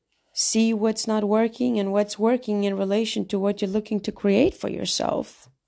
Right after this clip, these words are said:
Perhaps it's showing you, as it's showing me, what is out of integrity with my, what I say and what I end up doing in a day.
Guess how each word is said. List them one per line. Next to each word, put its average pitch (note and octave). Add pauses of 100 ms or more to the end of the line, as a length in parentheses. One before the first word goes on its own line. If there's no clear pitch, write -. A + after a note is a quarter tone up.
(1600)
Perhaps G#3+
it's F#3
showing A3
you, F#3 (880)
as G3
it's F#3
showing F#3+
me, F3 (140)
what F#3
is F#3
out F#3
of F3
integrity F3+
with F#3
my, F#3+ (1300)
what G3
I F#3
say F#3+ (640)
and F#3+
what F#3+
I F#3+
end F#3+
up F#3
doing A3 (1300)
in F#3+
a F#3
day. F3+